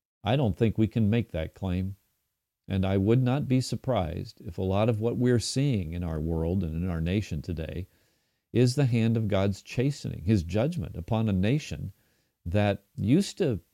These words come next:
you know, used to be at least accommodating to God and acknowledge him and give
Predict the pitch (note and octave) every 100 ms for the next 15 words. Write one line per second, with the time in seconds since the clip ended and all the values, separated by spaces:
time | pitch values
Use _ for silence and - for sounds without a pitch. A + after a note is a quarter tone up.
0 | _ _ - - B2 A2 G2+ A#2 G#3+ -
1 | E3+ A#2+ - - - - G#2+ G2+ F2+ G2
2 | F2+ - F#2 - _ - A#2 C3 C3+ D3
3 | G#3 - - _ _ _ _ _ _ _
4 | _ _ _ _ _ _ - - G2+ B2
5 | B3+ A2 D#2+ E2 D#2+ F2+ D2+ E2 - F#3+
6 | - _ _ _ _ _ _ G2+ G#2 F#2
7 | - G2 G2 F#2 G#2 G#3 G#3 - - -
8 | G#2 - _ _ _ _ _ _ _ _
9 | _ _ _ G#2+ G#2 G#2 A2 F#2 D#2 -